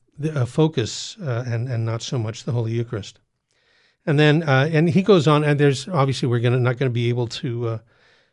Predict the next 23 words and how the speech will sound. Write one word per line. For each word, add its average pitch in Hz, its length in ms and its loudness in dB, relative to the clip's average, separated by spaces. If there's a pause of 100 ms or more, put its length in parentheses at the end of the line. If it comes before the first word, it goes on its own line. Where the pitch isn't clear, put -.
(140)
to 127 400 -8
share 143 320 2
everything 170 540 4
that 131 100 0
he 131 80 0
had 123 240 2
to 131 80 -6
say 147 240 0
because 151 340 -2
we're 127 100 -4
gonna 131 160 0
run 131 200 0
out 123 100 0
of 117 80 -4
time, 127 280 -2
but 120 100 -2
I'll 123 80 -2
give 135 160 -6
this 127 200 -8
one 143 140 -2
more 123 160 -2
thing, 135 320 -2
is, 123 320 -4